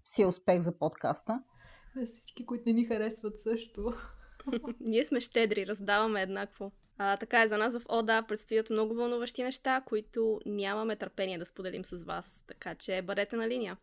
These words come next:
Speaker 3: Като всяко добро порно и този епизод идва с дисклеймъри или три уточнения.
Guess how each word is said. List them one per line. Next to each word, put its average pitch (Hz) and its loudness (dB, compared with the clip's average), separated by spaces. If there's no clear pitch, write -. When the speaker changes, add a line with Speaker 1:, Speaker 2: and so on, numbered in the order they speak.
Speaker 3:
Като 233 -6
всяко 269 0
добро 277 4
порно 294 4
и 294 0
този 262 2
епизод 262 0
идва 254 -2
с 254 -4
дисклеймъри 214 -2
или 226 0
три 214 -2
уточнения. 190 -4